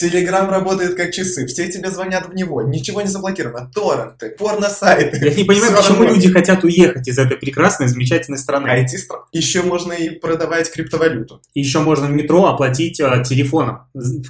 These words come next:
Speaker 2: зах-, заходишь и телефоном через PayPass платишь, прикинь.
Speaker 1: А, в Питере так не, я был в метро один раз, <laughs> поэтому я не знаю, честно.
Speaker 2: Минутка, постоянная рубрика «Минутка снобизма» в,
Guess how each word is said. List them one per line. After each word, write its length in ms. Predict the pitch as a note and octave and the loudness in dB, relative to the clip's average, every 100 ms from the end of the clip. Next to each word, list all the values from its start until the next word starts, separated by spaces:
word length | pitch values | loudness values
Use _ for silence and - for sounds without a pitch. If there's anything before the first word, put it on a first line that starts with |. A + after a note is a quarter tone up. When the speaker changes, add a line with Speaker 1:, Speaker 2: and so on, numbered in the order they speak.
| - | -14
Speaker 2:
зах-, 480 | G3+ C3+ B2+ C#3+ - | -8 -2 0 0 -2
заходишь 420 | C3 C3 G3+ - | -2 2 2 0
и 60 | B2+ | -4
телефоном 480 | C3+ B2+ D#3+ D3+ B2 | -6 -4 -2 -2 -4
через 240 | B2 A#2+ | -6 -6
PayPass 300 | C#3 B2 C3+ - | -4 -2 -2 -2
платишь, 320 | C3+ A#2+ - | -2 -2 -4
прикинь. 440 | - B2 D3 F#3 - _ _ | -10 -8 -4 -6 -8 _ _
Speaker 1:
А, 240 | A2+ A2 A2+ | -6 -4 -6
в 120 | - | -8
Питере 300 | A#2+ B2 A#2+ | -8 -6 -6
так 140 | B2+ | -6
не, 160 | B2+ B2+ | -8 -2
я 220 | C#3+ D3+ | 2 2
был 240 | - D#3 D3+ | 2 -2 -2
в 80 | |
метро 280 | D3 D3 D#3 | -4 -2 0
один 280 | C#3+ C3 C#3 | 2 0 2
раз, 320 | F3+ G#3+ - | 4 4 2
<laughs> 340 | A#3 - - - | 0 -2 -6 4
поэтому 320 | D#3 D#3+ D3 | 6 6 0
я 160 | C#3 D3 | 0 0
не 100 | C3+ | -2
знаю, 280 | B2+ A#2+ - | -2 -2 -4
честно. 200 | B2 C#3+ | -4 2
Speaker 2:
Минутка, 580 | G#3+ D#4 - F#3 D#3+ - | 6 6 6 2 2 0
постоянная 340 | F#3+ G#3+ G#3 A3+ | 2 4 6 6
рубрика 280 | A#3 F#3 E3 | 4 4 4
«Минутка 340 | E3+ A#3+ - | 4 4 2
снобизма» 600 | - E3 D#3 D3+ B2+ A2+ - | 2 2 2 2 2 0 -2
в, 120 | B2+ | 2